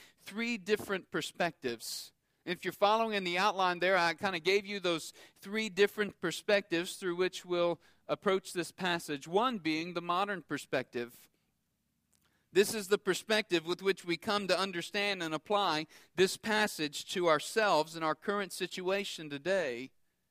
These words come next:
But in order to understand this perspective correctly, we must first correctly understand the other two perspectives.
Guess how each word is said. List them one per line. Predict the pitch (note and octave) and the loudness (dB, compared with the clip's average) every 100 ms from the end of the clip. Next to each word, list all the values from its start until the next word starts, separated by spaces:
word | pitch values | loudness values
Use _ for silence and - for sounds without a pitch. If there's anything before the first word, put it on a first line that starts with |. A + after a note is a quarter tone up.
| _ _ _ _ _ | _ _ _ _ _
But | - G3 | 4 4
in | G3+ | 4
order | G3 A#3 C4 A#3 | 4 6 4 4
to | - G3 | 4 4
understand | A3 G#3 G3 - A3 G3+ E3 E3 | 2 -2 -4 -2 -2 0 0 0
this | F3+ F#3 | -2 -2
perspective | - F3+ - G#3+ F#3+ - D3+ | -4 -6 -2 -2 -2 -4 -6
correctly, | - F3 G#3 - D3 D3 | -6 -2 -2 -2 -4 -2
we | D#3 | -4
must | D#3 E3 - - | -4 -6 -6 -8
first | F#3+ F3+ - | -6 -6 -6
correctly | D3 C#3+ - C#3+ C#3 | -2 -2 -2 -6 -6
understand | C#3 B2+ - C3+ B2+ | -6 -10 -8 -6 -4
the | B2 | -4
other | C#3+ C3 - _ _ _ | -2 -6 -10 _ _ _
two | - D3 C3+ | -6 -4 -4
perspectives. | C3+ - - C#3 - A#2 A2 - - | -8 -6 -4 -4 -2 -8 -6 -14 -16